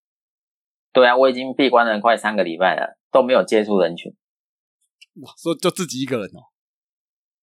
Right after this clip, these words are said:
Speaker 1: 对。
Speaker 2: 那我觉得回家的感觉真好，是吗？
Speaker 1: 对，已经很久没这种感觉了。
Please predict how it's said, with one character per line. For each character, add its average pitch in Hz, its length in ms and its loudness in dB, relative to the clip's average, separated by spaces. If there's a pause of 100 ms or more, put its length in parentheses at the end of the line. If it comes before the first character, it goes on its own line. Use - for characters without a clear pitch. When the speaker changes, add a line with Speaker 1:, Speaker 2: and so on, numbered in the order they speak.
(100)
Speaker 1:
对。 98 300 0 (840)
Speaker 2:
那 160 100 -10
我 160 80 -4
觉 151 60 -2
得 156 60 2
回 156 240 2
家 170 240 2
的 165 80 0
感 110 240 -10
觉 110 200 -8
真 117 240 -10
好， 98 280 -18 (220)
是 127 100 -14
吗？ 101 220 -12 (1000)
Speaker 1:
对， 104 360 2 (360)
已 113 100 4
经 143 280 0
很 120 140 0
久 123 140 4
没 101 160 2
这 104 80 0
种 107 140 2
感 - 160 -2
觉 - 220 -6
了。 - 300 0